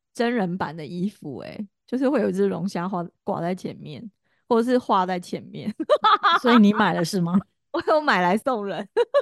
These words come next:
Speaker 1: <laughs>
Speaker 2: 你真的很奇怪欸，又是买那个 Wilson 的那个排球，然后又是买这个龙虾。
Speaker 1: 就很容易那个被推坑啊，就是看完电影或剧就会很想要，就是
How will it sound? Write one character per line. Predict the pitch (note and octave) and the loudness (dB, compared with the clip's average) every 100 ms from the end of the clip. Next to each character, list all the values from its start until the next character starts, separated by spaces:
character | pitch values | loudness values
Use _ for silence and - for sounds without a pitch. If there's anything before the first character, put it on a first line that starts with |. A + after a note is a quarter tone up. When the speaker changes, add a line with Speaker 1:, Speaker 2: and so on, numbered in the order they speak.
| - _ _ - | -2 _ _ -16
Speaker 1:
<laughs> | F#4+ - E4+ - - - | -14 -12 -14 -14 -16 -6
Speaker 2:
你 | A#3+ | -4
真 | G#3+ F4+ | -2 -2
的 | |
很 | C4 | -2
奇 | G#3 - A3+ | -2 -4 -6
怪 | B3 E4 C#4+ A#3 | -8 -8 -4 -2
欸， | G#3 | 0
又 | C4+ | -2
是 | D#4+ | -2
买 | D4+ G3 | -4 -2
那 | A#3+ | -2
个 | A#3+ | -2
Wilson | A#3 A3+ A3+ G3+ | -2 -2 -4 -6
的 | F3+ | -6
那 | F#3+ | -6
个 | A#3 G3+ | -8 -10
排 | - F3 | -10 -12
球， | F3+ - G#3+ C#3+ | -12 -6 -6 -4
然 | |
后 | F#3 | -2
又 | A#3 | -2
是 | B3 | 0
买 | B3+ F#3+ | -2 -4
这 | D#3+ | -6
个 | G3+ E3+ | -6 -4
龙 | E3 D#3+ | -4 -6
虾。 | F3 - - D#3+ D#3+ G3+ - _ | -6 -8 -10 -10 -12 -14 -16 _
Speaker 1:
就 | D4 | -4
很 | D4 F3 | -2 -2
容 | E3+ | -4
易 | G3+ A#3 | -6 -6
那 | G#3+ | -6
个 | G3 F3 | -6 -6
被 | F3 G#3+ G3 | -4 -4 -4
推 | F#3+ F#3 F3+ | -6 -6 -6
坑 | A3 E3 E3 | -4 -4 -6
啊， | D3+ | -6
就 | D#3 | -4
是 | A3+ | -6
看 | A#3+ B3+ F#3+ | -6 -6 -4
完 | D3+ D3+ | -6 -6
电 | F#3+ G3 | -4 -4
影 | D3+ E3 | -6 -6
或 | F3+ | -6
剧 | F#3 - E3+ D3 | -6 -4 -4 -4
就 | - G3 | -2 -2
会 | G3+ F#3 | 0 -2
很 | F#3 D3+ | -6 -6
想 | E3 | -6
要， | D3 D3+ - - _ _ | -6 -6 -8 -14 _ _
就 | G3 | -4
是 | F#3 F#3 D#3 | -2 -2 -2